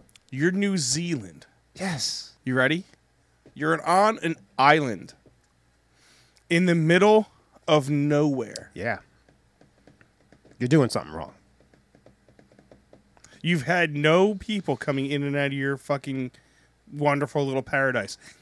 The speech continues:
Speaker 1: It stays, like, fifty to seventy-five all year round.
Speaker 2: Really?
Speaker 1: Yeah, New Zealand's like a fucking, like, a
Speaker 2: Ooh,
Speaker 1: paradise.
Speaker 2: that sound-, that sounds like paradise.
Speaker 1: Yeah, go look up at their,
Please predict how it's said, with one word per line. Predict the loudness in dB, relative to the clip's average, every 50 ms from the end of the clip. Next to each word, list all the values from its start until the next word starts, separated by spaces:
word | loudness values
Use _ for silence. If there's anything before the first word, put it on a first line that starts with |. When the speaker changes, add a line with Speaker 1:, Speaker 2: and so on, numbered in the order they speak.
| _ _ _ _ -2
Speaker 1:
It | -2 -2 2 4
stays, | 4 4 6 6 4 4 4 2 0 0 2
like, | 2 2 2 2
fifty | -2 -4 2 4 4 4 2 -2 -4 -4 -2
to | -2
seventy-five | -2 0 4 6 6 6 6 4 -2 -2 0 2 4 6 6 6 4 2 -2 -10 _ _ _ _ _ _ _ _ _ _ 6
all | 8 10 10 10
year | 10 10 8 8 10 10
round. | 10 10 10 8 2 _ -8
Speaker 2:
Really? | -6 -4 -2 -2 -2 -2 -4 _ _ _ _ _ _ _ _ _ _ _ _ _ _ _ _ _ -18 -18 -18 -16 _ 0
Speaker 1:
Yeah, | 2 2
New | 2 2 2
Zealand's | 2 2 2 2 0 -2
like | -4 -6
a |
fucking, | -2 -2 -2 0 0 -6 -6 -6 -4
like, | -4 -4 0
a |
Speaker 2:
Ooh, | 2 2
Speaker 1:
paradise. | 2 2 0 -2 -2
Speaker 2:
that | -4 -4
sound-, | -2 -2 -2 -2 -2
that | -2 -4 -4
sounds | -4 -6 -4 -4 -4 -4 -4 -6 -8
like | -12 -12
paradise. | -10 -10 -10 -10 -10 -12 -10 -8
Speaker 1:
Yeah, | -8 -8 -8 -4
go | -2 -2 0 2
look | 0 0 0 0
up | -2 -2
at | -2
their, | -2 -2